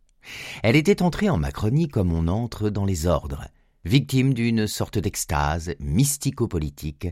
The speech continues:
lors de la dernière campagne présidentielle. Le seize octobre deux mille dix-huit, lessivée après un an, quatre mois et vingt-neuf jours de fonction, rue de Valois, elle défroquait, ou plutôt était exfiltrée.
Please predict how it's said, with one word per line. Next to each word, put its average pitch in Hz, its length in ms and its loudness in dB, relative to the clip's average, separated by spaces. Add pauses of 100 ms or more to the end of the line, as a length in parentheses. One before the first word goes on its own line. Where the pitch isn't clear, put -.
(280)
lors 101 200 4
de 98 100 2
la 92 100 2
dernière 113 400 0
campagne 92 440 -2
présidentielle. 67 1000 -8 (800)
Le 110 80 4
seize 196 280 6
octobre 175 360 4
deux 151 80 4
mille 143 180 6
dix-huit, 78 540 -6 (400)
lessivée 151 1040 4
après - 440 -2
un 135 260 4
an, 143 240 0
quatre 131 320 0
mois 127 300 0
et 123 80 0
vingt-neuf 101 400 0
jours 85 240 -2
de 73 80 0
fonction, 104 520 -2 (240)
rue 82 300 -2
de 69 140 -6
Valois, 107 440 -2 (540)
elle 156 300 4
défroquait, 147 840 0 (300)
ou 156 80 8
plutôt 120 600 2
était 113 300 2
exfiltrée. - 760 -4